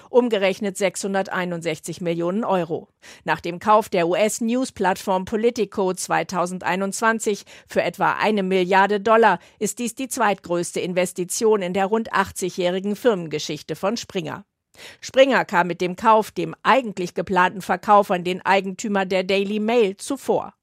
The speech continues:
Der als Lord Rothermere bekannte Zeitungserbe Jonathan Harmsworth hatte bisher als aussichtsreichster Interessent gegolten.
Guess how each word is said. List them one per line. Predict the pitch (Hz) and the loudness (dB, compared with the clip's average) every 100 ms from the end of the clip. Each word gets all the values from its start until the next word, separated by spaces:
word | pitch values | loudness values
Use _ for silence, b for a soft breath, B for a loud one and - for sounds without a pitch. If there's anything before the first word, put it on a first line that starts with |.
| B B B | B B B
Der | 190 185 151 | 2 2 2
als | 180 180 | 0 -2
Lord | 208 180 175 - | 0 2 2 0
Rothermere | 185 226 247 208 196 190 185 | 0 2 4 2 0 0 0
bekannte | 175 - 202 202 196 | -4 -4 -2 -2 -6
Zeitungserbe | - 214 220 220 190 - 180 185 190 | -4 -2 0 -2 -6 -2 0 0 0
Jonathan | 175 190 190 180 190 | 0 -2 -2 -6 -6
Harmsworth | 226 233 220 214 190 185 - B B | -2 -2 -2 2 2 2 -4 B B
hatte | - 214 | -4 -2
bisher | 233 214 - 180 170 | 2 2 2 0 0
als | - - | 0 -2
aussichtsreichster | 214 214 180 - 180 151 165 - 170 | 0 0 -4 -6 -4 -2 -2 -4 -4
Interessent | 127 175 - 240 202 156 | -4 -6 -6 -2 -2 -4
gegolten. | - 156 147 123 156 - | -6 -6 -4 -6 -10 -18